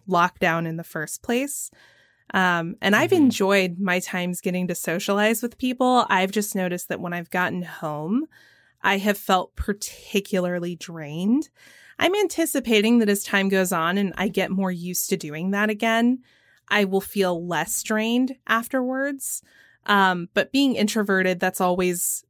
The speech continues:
Speaker 1: been kind of an issue for me anyway. So going back to it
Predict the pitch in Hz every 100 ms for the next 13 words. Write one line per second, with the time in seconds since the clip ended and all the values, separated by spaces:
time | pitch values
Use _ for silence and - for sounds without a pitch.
0 | - 196 190 - 185 180 175 - 180 185
1 | 180 185 175 170 - 170 165 190 220 240
2 | 240 247 240 - 196 185 196 202 190 185
3 | 170 170 - - 175 170